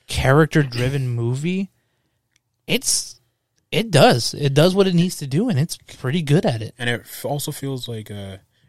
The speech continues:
Speaker 2: everyone's saying it's not like a M C U film 'cause, like, they have a formula, but also 'cause, like, it's funny 'cause, uh, Jack Kirby made these characters.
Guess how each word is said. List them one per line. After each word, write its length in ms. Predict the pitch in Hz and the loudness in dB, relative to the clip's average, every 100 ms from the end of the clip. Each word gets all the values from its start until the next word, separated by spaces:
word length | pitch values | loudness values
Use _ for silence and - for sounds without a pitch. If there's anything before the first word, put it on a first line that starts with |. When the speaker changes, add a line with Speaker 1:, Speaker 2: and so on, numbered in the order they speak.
| - | -10
Speaker 2:
everyone's 180 | 131 127 | -6 -4
saying 140 | 127 | -6
it's 140 | 117 | -6
not 180 | 120 113 | -8 -8
like 160 | 104 101 | -10 -12
a 160 | 98 - | -14 -14
M 140 | 104 101 | -16 -16
C 140 | - | -20
U 120 | 98 101 | -20 _
film 160 | 110 | -20
'cause, 160 | 107 107 | _ -12
like, 120 | 104 | -10
they 180 | 107 123 | -6 -4
have 140 | 120 110 | -4 -6
a 60 | |
formula, 420 | 98 104 104 110 | -8 -8 -6 -6
but 140 | 104 101 | -6 -6
also 220 | 107 - | -6 -6
'cause, 200 | 113 113 | -8 -6
like, 200 | 113 101 - - _ _ | -6 -6 -10 -20 _ _
it's 80 | - | -6
funny 200 | 131 123 | -2 -2
'cause, 220 | 117 113 | -2 -4
uh, 340 | 107 101 95 95 _ _ | -4 -4 -6 -10 _ _
Jack 260 | 113 110 107 | -4 -2 -2
Kirby 360 | - 92 117 123 | -2 -4 -4 -4
made 220 | 127 127 | -4 -6
these 180 | 127 131 | -6 -6
characters. 520 | 143 139 135 135 | -6 -6 -6 -6